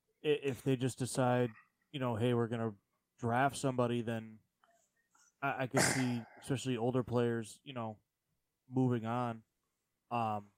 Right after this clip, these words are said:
but if they, you know, if they make a trade for, you know, a somewhat established quarterback that can be the bridge,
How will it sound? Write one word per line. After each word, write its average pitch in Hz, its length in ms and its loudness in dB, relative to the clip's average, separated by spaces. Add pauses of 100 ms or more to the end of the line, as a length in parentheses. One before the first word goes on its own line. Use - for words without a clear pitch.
(200)
but 143 100 2
if 127 100 -2
they, 151 180 4
you 208 100 -4
know, 147 120 0
if 117 80 -6
they 135 120 0
make 151 200 0
a 139 120 0 (440)
trade 139 420 4
for, 117 400 -2 (680)
you 147 80 -8
know, 113 160 -2
a 107 60 -6 (100)
somewhat 127 340 -2
established 117 520 -2
quarterback 127 500 -2
that 113 140 -10
can 113 240 -20 (880)
be 147 160 2
the 123 120 -4
bridge, 135 760 0